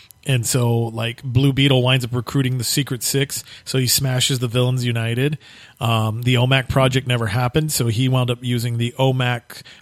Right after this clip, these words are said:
power to upgrade some people, send them off into space to stop the Rann-Thangar War. And then he just basically goes after the Trinity, and he's like, "You guys are full of yourselves. Stop it and start being the heroes."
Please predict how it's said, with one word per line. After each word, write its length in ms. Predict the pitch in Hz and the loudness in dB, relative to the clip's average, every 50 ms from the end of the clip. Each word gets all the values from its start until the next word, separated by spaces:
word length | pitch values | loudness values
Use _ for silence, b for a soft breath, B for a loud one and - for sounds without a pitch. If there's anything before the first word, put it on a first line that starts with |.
| B - | B -4
power 580 | - - 165 175 185 175 147 127 120 123 123 B B B B B - | 0 2 4 4 4 4 4 2 0 -2 -4 B B B B B -6
to 260 | - - 131 123 123 - - | -2 0 0 0 -2 -4 0
upgrade 480 | - 147 147 - - - 139 131 127 120 | 0 0 0 2 0 0 0 0 0 0
some 160 | - 139 123 | 0 -2 0
people, 300 | - 131 127 113 131 123 | 2 0 0 2 0 -2
send 260 | - - 143 127 123 | 0 0 0 2 2
them 160 | 131 139 143 | 2 2 4
off 160 | 135 127 113 | 2 2 2
into 160 | - 123 117 113 | 0 -4 -4 -4
space 340 | - - - 120 120 - - | -4 -4 -2 -2 -2 -2 -4
to 100 | - 127 | -4 -4
stop 240 | - 139 120 113 - | -2 0 -2 0 -2
the 100 | 131 117 | -2 0
Rann-Thangar 720 | 120 120 117 113 107 127 127 127 131 135 127 117 110 110 | 0 0 0 0 0 0 0 2 2 2 2 0 0 0
War. 300 | 110 107 107 104 98 104 B B B B B B B | -2 -2 -4 -4 -6 -6 B B B B B B B
And 160 | - 120 120 | -4 -2 0
then 180 | 113 113 120 117 | 0 0 2 2
he 120 | 117 123 | 2 0
just 280 | 123 117 120 117 - - | 2 0 0 -2 -2 0
basically 360 | - 123 117 107 - 139 127 | 0 0 0 0 0 -2 0
goes 240 | 113 123 120 120 117 | 2 2 2 4 4
after 260 | 123 120 117 - 127 | 2 0 0 0 -2
the 120 | 123 117 113 | -2 -2 -2
Trinity, 500 | - - - 135 147 190 196 143 120 117 | -2 0 2 2 2 2 2 0 0 0
and 80 | 117 | -2
he's 140 | 120 117 110 | -4 -2 -2
like, 120 | 117 113 | -2 -2
"You 120 | 110 113 117 | -2 0 0
guys 160 | 123 123 120 | 0 0 0
are 40 | 120 | -2
full 200 | - - 131 127 | -2 -2 0 2
of 60 | 131 | 2
yourselves. 420 | 139 147 139 - 117 113 110 113 110 | 2 2 0 0 -2 -2 -2 -2 -4
Stop 400 | - - - - 131 131 127 - | -6 -6 -2 0 2 2 2 0
it 120 | 120 107 - | -2 -6 -6
and 100 | - 113 | -8 -8
start 220 | - 120 107 104 | -6 -6 -6 -6
being 240 | - 107 104 107 104 | -6 -6 -6 -4 -4
the 60 | 104 | -4
heroes." 420 | 98 120 120 113 98 98 95 - | -4 -2 -4 -4 -6 -8 -12 -14